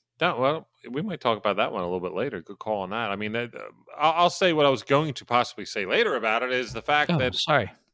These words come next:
Speaker 1: this, no, no, no. It's, don't apologize for anything. It has nothing to do with me. We'll see about what it has to do with. But the, um,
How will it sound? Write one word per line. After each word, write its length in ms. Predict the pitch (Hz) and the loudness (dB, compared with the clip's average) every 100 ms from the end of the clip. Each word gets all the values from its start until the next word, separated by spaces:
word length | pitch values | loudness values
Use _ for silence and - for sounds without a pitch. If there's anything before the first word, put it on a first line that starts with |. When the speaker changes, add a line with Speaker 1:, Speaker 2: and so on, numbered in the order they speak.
| _ - | _ -2
Speaker 1:
this, 160 | 151 131 | -2 2
no, 320 | 143 208 180 | 4 4 4
no, 60 | |
no. 220 | 151 202 110 | 2 0 -2
It's, 140 | - 110 - - | -6 -20 -20 -14
don't 240 | - 139 190 | -8 -8 -10
apologize 480 | 104 123 147 135 127 | -4 2 2 4 2
for 80 | 131 | 2
anything. 200 | 165 127 | 0 0
It 40 | |
has 140 | 101 104 | 0 0
nothing 160 | 131 | 0
to 40 | 131 | 2
do 140 | 127 | 4
with 120 | 123 | 4
me. 320 | 107 156 120 98 | 2 0 0 -4
We'll 140 | 107 107 | -4 -2
see 160 | - | -2
about 260 | 120 113 - _ _ _ - | -4 -4 -6 _ _ _ -8
what 300 | 110 139 117 | 0 2 0
it 80 | 92 | -2
has 240 | 104 - | -6 -6
to 80 | - | -14
do 180 | - 87 | -18 -18
with. 340 | - _ - - | -20 _ -14 -2
But 220 | 107 101 _ _ _ | 0 0 _ _ _
the, 300 | 98 117 117 | -2 2 4
um, 460 | 113 113 110 104 | 4 4 2 -2